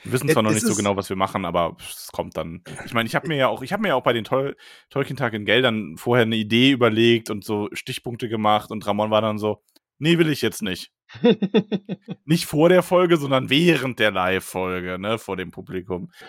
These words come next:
Speaker 1: So, "Nee, mach mal jetzt nicht." Und ich so, "Ja, okay, dann reden wir halt nur dumm daher", aber hat auch funktioniert. <laughs>
Speaker 2: Äh, es ist ja, also, äh, Ramona, Ramona Donna hat ja auch ihren Spitznamen nicht umsonst, äh,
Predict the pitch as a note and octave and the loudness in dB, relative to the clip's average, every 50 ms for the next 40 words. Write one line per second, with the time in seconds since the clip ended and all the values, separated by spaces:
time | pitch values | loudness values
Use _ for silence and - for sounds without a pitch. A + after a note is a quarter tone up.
0 | - - - B2+ D#3 E3 E3+ E3 D#3 D#3 - - C3 A2 G2+ F#2+ E2+ - G#2 G2 | -20 -14 -6 -4 -2 -2 -2 0 -2 -2 -2 -2 -2 0 0 0 -2 -4 -8 -8
1 | F#2+ G2 G2+ A2+ - - G2+ F#2+ F#2+ G2 G2 F#2 - - F2+ F#2 F2+ F2 _ _ | -6 -6 -8 -10 -8 -6 -6 -2 -2 0 -2 -2 -4 -4 -4 -4 -4 -6 _ _
2 | _ _ _ _ _ - F#2+ F2+ F2 F2 F2 _ _ _ _ _ A3 - C3 C3 | _ _ _ _ _ -6 -6 -6 -6 -6 -12 _ _ _ _ _ -10 -2 0 0
3 | C3 B2 A#2+ A2+ G#2 A2 A#2+ A2+ G2+ B2 A2+ A2+ A2 G2+ F#2+ G2 F#2+ G2 F#2+ F#2+ | 2 2 0 0 0 -4 -6 -6 -4 -4 -4 -2 0 0 0 2 0 0 0 -2
4 | G2 F#2+ G2+ F#3+ F3 - - - - - F#2+ F2+ - - F#2+ F#2 F#2 F#2 F2+ _ | -4 -6 -8 -8 -8 -8 -10 -10 -10 -10 -12 -12 -8 -6 -2 0 0 -2 -2 _
5 | _ - A2+ - _ _ - A#2 - _ - A#2+ A#2 _ _ _ _ _ _ _ | _ -6 -6 -6 _ _ -14 -14 -12 _ -4 -4 -4 _ _ _ _ _ _ _
6 | - - G3 G3 - - D3+ - G#3 - - G3 E3 D#3 C#3 - D3+ C3 D#3 D#3 | -10 -8 -6 -6 -6 -6 -8 -6 -6 -4 0 0 0 0 0 -4 -6 -2 -2 -2
7 | D3+ C#3+ D3+ D3+ C3+ C#3 C#3 C#3 D3 D#3 D#3+ D3+ D3 C3+ - - A2+ G#2+ A2 B2 | -2 -2 -4 -6 -4 -4 -4 -4 -2 -2 -2 -2 -2 -4 -6 -8 -10 -6 -4 -2
8 | C#3 D3+ D#3 D#3 C#3+ B2 B2+ C#3 D#3 D#3+ D3 C#3 C#3+ - - C#3 - C3+ B2 C#3+ | 0 0 2 2 2 2 4 4 4 4 4 2 2 2 0 0 0 0 0 0
9 | D3 C3 B2 B2 B2+ - - - - D3+ - - D3 C3+ B2+ C3 C#3+ C#3 C#3 A#2+ | 0 0 2 0 -2 -4 -6 -4 -4 -4 -2 0 0 0 0 2 0 0 0 0
10 | A2 B2+ D3 F3+ - - - | 0 2 0 0 0 -2 -2